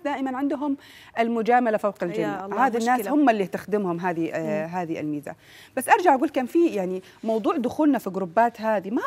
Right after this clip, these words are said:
Speaker 1: أصبح ترى إجباري.
Speaker 2: نعم.
Speaker 1: لأن أصبحت في طريقة جديدة، يرسلوا لك مثلا لما أحد يبغاكي تنضمي لمجموعة، في الأول كان إيش؟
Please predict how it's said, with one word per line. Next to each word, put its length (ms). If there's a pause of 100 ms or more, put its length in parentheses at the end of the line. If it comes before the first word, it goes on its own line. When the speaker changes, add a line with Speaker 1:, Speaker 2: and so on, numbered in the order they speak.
Speaker 1:
أصبح 360
ترى 440
إجباري. 460 (380)
Speaker 2:
نعم. 180
Speaker 1:
لأن 140
أصبحت 400
في 120
طريقة 360
جديدة، 360
يرسلوا 320
لك 160
مثلا 360
لما 240
أحد 200
يبغاكي 320
تنضمي 440
لمجموعة، 500
في 140
الأول 280
كان 160
إيش؟ 300